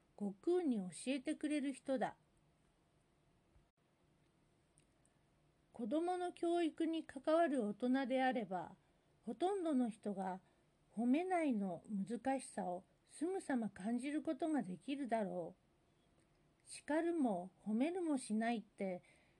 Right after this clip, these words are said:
もはや心を無にしないとできない。そして心を無にして、ただいるだけの大人なんて、果たして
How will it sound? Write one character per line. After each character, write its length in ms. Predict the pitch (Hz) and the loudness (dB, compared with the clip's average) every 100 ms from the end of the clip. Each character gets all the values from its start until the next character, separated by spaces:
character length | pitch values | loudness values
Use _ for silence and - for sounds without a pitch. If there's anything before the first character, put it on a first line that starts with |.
| _ _ | _ _
も 180 | 202 277 | 2 4
は 180 | 262 269 | 4 2
や 280 | 214 190 185 - | 2 0 -4 -10
心 440 | - - 302 349 | -8 -2 2 4
を 60 | 277 | 4
無 200 | 190 285 | 4 2
に 180 | 381 | 2
し 160 | - 254 | -2 0
な 160 | 240 214 | 2 2
い 80 | |
と 140 | 202 190 | -2 -6
で 160 | 185 | -8
き 180 | 156 247 | -6 0
な 200 | 277 226 | 2 2
い。 100 | 175 - _ _ _ _ _ _ _ - | -2 -10 _ _ _ _ _ _ _ -10
そ 180 | 220 | -6
し 140 | 202 - | -6 -4
て 320 | 285 277 269 - _ _ | 0 0 -2 -8 _ _
心 520 | - 208 - 311 381 | -12 -6 2 4 6
を 60 | 320 | 6
無 180 | 233 269 | 4 4
に 160 | 311 | 4
し 120 | 262 - | 0 -2
て、 300 | 196 180 - _ _ _ _ _ _ | -4 -4 -8 _ _ _ _ _ _
た 160 | 220 302 | -4 2
だ 300 | 339 247 165 | 4 4 0
い 180 | 180 | -4
る 180 | 165 226 | -4 -2
だ 160 | 226 262 | 0 0
け 180 | - 320 | 2 2
の 220 | 262 190 | 2 0
大 60 | |
人 160 | 185 226 | -2 0
な 320 | 240 254 262 | 2 4 4
ん 80 | 247 | 2
て、 300 | - 185 165 - _ _ _ _ _ - | -2 -6 -8 -16 _ _ _ _ _ -18
果 80 | |
た 180 | 190 277 | -2 -2
し 120 | 294 | -2
て 260 | - 208 180 | -2 -4 -4